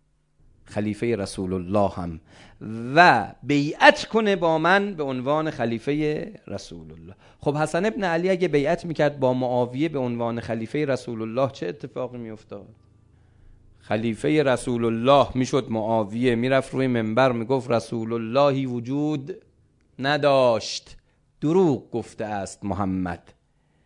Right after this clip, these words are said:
نشون به اون نشون، نوش حسن ابن علی با من بیعت کرده،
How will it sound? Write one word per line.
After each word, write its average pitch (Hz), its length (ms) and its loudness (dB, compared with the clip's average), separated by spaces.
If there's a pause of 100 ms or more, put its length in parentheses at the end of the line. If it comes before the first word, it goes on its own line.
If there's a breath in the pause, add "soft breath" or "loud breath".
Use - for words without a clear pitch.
(1160)
نشون 170 420 -2
به 156 60 -4
اون 160 240 8
نشون، 123 540 2
نوش 135 420 4
حسن 131 380 -4
ابن 165 240 -4
علی 135 320 2
با 147 140 6
من 151 260 4
بیعت 135 560 2
کرده، 107 600 -2